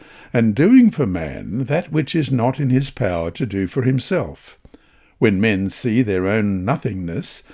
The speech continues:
they are prepared to be clothed with the righteousness of Christ." End of quote. Beyond question, when you consider who God is and how holy he is,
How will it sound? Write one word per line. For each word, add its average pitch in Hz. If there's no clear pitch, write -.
they 127
are 135
prepared 170
to 107
be 95
clothed 87
with 101
the 104
righteousness 92
of 95
Christ." -
End 87
of -
quote. -
Beyond 107
question, 90
when 113
you 117
consider 180
who 196
God 175
is 175
and 95
how 98
holy 151
he 95
is, 87